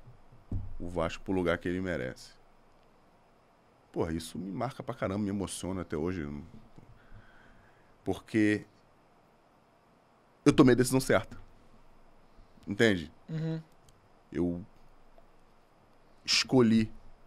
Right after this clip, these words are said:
Speaker 1: fazer o que eu achava que era certo naquele momento e deu certo. E juro pra você, cara, eu achei que o, dali pra frente o Vasco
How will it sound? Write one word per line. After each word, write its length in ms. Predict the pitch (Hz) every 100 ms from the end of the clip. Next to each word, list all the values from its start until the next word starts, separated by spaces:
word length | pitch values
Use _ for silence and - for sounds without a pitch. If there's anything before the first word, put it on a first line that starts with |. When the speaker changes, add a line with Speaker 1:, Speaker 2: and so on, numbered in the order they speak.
| - - - - -
Speaker 1:
fazer 260 | - 107 104
o 80 | 104
que 100 | 113
eu 60 |
achava 340 | 104 - 98 95
que 100 | 101
era 120 | 101
certo 340 | - 95 -
naquele 260 | 90 - 87
momento 540 | 95 87 85 92 - - _ - - - _ -
e 60 |
deu 160 | 92 104
certo. 300 | - 78 127
E 20 |
juro 300 | 113 147 240
pra 140 | 208
você, 360 | 196 185 - 85
cara, 240 | - - 98 - - - _ _ _ _ _ - - _ _ _ _ _ _ _ -
eu 160 | 110
achei 220 | 110 127
que 120 | 127 135
o, 280 | 120 110 107
dali 420 | 113 113 104 139 - _ _ -
pra 140 | 104
frente 600 | - 104 120 127 - 160 - - - -
o 100 | 113
Vasco 420 | 104 98 -